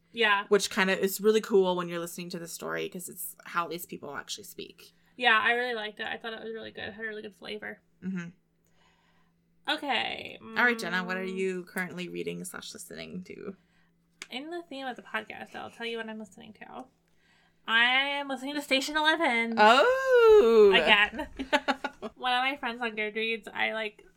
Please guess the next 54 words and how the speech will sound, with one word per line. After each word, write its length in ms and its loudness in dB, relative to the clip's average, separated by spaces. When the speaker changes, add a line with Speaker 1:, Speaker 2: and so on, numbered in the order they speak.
Speaker 1:
was 180 -2
listening 240 -8
to 60 -4
this 120 -4
audiobook 520 2
and 120 -8
I, 260 0
my 280 -2
loan 260 -4
ran 180 -2
out 260 -4
for 100 -2
it 240 -4
from 100 -18
the 60 -16
library. 600 -6
So 80 -2
I 100 6
wrote 220 2
it 120 0
in 80 -4
my 120 -2
little 160 -6
update 340 -6
on 120 -8
Goodreads. 300 -8
I 80 -14
just 120 -20
said, 120 -14
"Oh, 100 0
I 60 2
had 240 -6
to 340 -6
return 380 -8
this, 240 -8
so, 340 -10
Speaker 2:
Yeah. 100 -4
Speaker 1:
like, 160 -10
didn't 200 -8
finish. 360 -14
But 100 2
I'll 120 6
come 160 -6
back 200 -4
to 100 -8
it." 240 -2
And 200 -4
he 100 -8
was 160 -6
like, 220 -8
"Really 320 0
try 260 6
hard 280 0
to, 120 -2